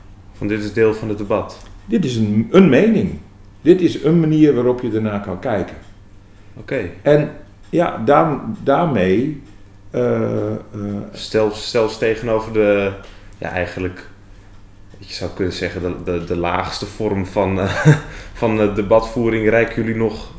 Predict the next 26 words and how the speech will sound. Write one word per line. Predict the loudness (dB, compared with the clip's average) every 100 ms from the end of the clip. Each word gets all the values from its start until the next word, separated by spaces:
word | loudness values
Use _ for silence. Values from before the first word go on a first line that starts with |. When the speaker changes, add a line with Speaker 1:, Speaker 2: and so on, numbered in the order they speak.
| -18 -16
Speaker 1:
de | -8 -4
hand | -2 -2 -4 -8
eigenlijk. | 0 2 2 0
Speaker 2:
Ja, | 0
want | 0
het | 0 0
is | 0 0 -6 8
een | 8 8
mening. | 4 2 0 -6 -12 -4
Speaker 1:
Ja. | -2 -2 -2
Speaker 2:
Hè? | 0
En | 0 0 0
dus, | 2 0 -2
dus, | -2 -2 -2
eh, | -6 -4
kijk, | -2 -2 0
wij | 4 6
zijn | 4 2 2
niet | 0 -4 -12 -16 -18 -18 -18 -20 -20 -12
de | -2 0
scherprechter | 6 6 6 4 2 2 -2
die | 0 2
zegt, | 2 2 -2 -6
eh, | -4 -2
van, | -2 -4 -4
eh, | -2